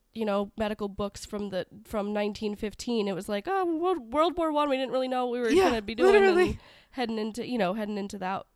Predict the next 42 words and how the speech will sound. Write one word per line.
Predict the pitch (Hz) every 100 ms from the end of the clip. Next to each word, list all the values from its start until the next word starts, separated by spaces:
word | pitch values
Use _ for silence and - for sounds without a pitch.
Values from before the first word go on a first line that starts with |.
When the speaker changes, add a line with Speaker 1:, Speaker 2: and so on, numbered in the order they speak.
| _
Speaker 1:
that | 202 190 202
realm | 196 185 190
of | 185
things | - 185 170 196 202
and | 175 165 208 _ _ -
Speaker 2:
Still | - 262
draining | 226 240 247 247
people | 262 254 247
of | 196
their | 220
blood | 208 202 214 214
to | 208
get | 208
rid | 214
of | 208
their | 196 196 -
illnesses. | 208 208 175 - 165 175
Speaker 1:
Yeah, | 214 190 160
and, | -
Speaker 2:
Just | 208
Speaker 1:
like, | 202 190 -
Speaker 2:
kidding. | 196 156 170
It |
Speaker 1:
using, | 214
Speaker 2:
wasn't | 214 208
that | 170 165
late, | 170 214
Speaker 1:
using | 214 208
Speaker 2:
but | 202
<laughs> |
Speaker 1:
the | 214
same | 453 - 202 208 - _
instrument. | 190 208 - 190 -
No, |
I'm | 123
just | -
kidding. | - 190 - - - -
Um, | 196 180 170 - _ _
but | 220 208 - _
I | 214 220
think | - 220 -
that, | 208 196 190